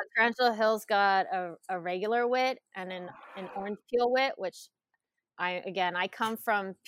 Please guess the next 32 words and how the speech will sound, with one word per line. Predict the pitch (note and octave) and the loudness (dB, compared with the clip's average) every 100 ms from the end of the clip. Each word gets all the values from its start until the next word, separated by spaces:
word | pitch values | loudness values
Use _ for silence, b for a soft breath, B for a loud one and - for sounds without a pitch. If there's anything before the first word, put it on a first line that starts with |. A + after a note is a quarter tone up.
| - | -4
pure | A3 G#3 G#3 F#3 | -2 0 0 -2
beer, | F#3 F3+ F#3+ G#3 | -4 -2 0 -2
so | A3 - F#3 F3 D#3 _ - | -4 -2 -2 -2 -8 _ -14
to | F#3 | -12
me, | F3+ F#3 | -8 -10
putting | - F3+ F3 | -8 -8 -8
orange | E3+ E3+ F3+ F3+ | -8 -6 -6 -6
in | |
a | F#3+ | -6
beer | F3 F3+ | -2 -2
is | G3 | 0
like, | F3+ - | -4 2
"What | C4+ | 4
are | B3 | 6
you | A#3 | 8
doing?" | B3 A#3+ A3 G3+ F#3+ b b b | 8 8 6 4 -2 b b b
But | F#3+ A3+ | 6 8
I | G#3 | 8
had | F#3 F#3 G3+ | 8 6 6
it, | A#3+ | 4
and | G#3+ | 0
I | G3 | -4
was | F#3+ G3 | -4 -4
like, | F#3 _ A3+ | -6 _ -4
"Every | G3 G#3 | -2 0
time | G#3+ G3 | 0 -2
I | F#3 | -2
go | F3+ F3 | -2 -2
there, | F3 | -2
I | E3+ | -2
order | F3 E3+ | -4 -6
it | E3 | -6